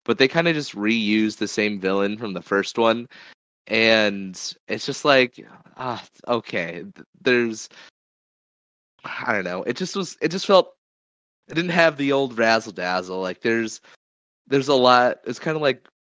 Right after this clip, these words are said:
all flash and no substance. And it was just, to me at least, it was disappointing. And, um,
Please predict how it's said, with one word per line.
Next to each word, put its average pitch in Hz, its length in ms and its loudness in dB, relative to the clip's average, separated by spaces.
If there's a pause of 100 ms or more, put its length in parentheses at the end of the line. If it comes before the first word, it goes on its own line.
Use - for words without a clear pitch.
(200)
all 123 200 6
flash 104 540 4
and 101 100 -6
no 95 140 -2
substance. 85 720 -10
And 87 140 -14
it 85 60 -10
was - 180 -8
just, - 400 -10
to 135 100 2
me 127 220 0
at 123 100 4
least, 127 260 2
it 110 40 -2
was 101 160 -2
disappointing. 87 840 -6
And, 92 180 -12 (680)
um, 90 480 -4